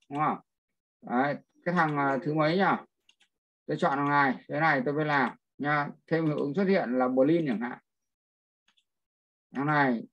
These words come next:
tôi chọn thêm hiệu ứng xuất hiện, tùy chọn nhá. Những cái hiệu ứng này là tùy chọn.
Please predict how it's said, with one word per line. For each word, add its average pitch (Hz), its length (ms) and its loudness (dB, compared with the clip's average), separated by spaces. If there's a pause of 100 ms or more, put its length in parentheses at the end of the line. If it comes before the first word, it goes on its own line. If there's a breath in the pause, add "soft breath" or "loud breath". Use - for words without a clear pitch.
tôi 156 160 0
chọn - 300 0
thêm 160 160 0
hiệu 143 140 -2
ứng 143 120 -4
xuất 175 80 -2
hiện, 160 380 0
tùy 156 200 6
chọn 165 280 2
nhá. 170 280 0
Những 147 240 -2
cái 196 100 0
hiệu 170 160 0
ứng 147 120 -8
này 165 160 -6
là 131 140 -2
tùy 131 180 -2
chọn. 123 200 0